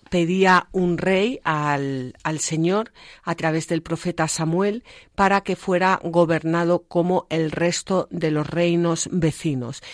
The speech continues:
y que eso es muchas veces lo que nos ocurre a nosotros. Los hijos de Samuel no se comportaban como su padre y el pueblo quiere un rey como los demás pueblos. Bueno,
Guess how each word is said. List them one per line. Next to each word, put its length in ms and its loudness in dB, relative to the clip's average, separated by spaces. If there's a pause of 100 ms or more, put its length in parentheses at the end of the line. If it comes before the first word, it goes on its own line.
(100)
y 120 -2
que 120 -2
eso 140 -2
es 80 -2
muchas 400 -2
veces 320 -2
lo 100 4
que 120 -4
nos 220 -2
ocurre 640 -2
a 120 2
nosotros. 680 -6 (280)
Los 240 2
hijos 260 -2
de 100 -2
Samuel 460 2
no 80 2
se 160 -6
comportaban 680 -2
como 200 -2
su 160 -8
padre 460 0 (440)
y 340 2 (320)
el 180 2
pueblo 600 2
quiere 480 0
un 180 0
rey 260 0
como 360 0
los 180 -2
demás 320 -4
pueblos. 680 -10 (1000)
Bueno, 320 -2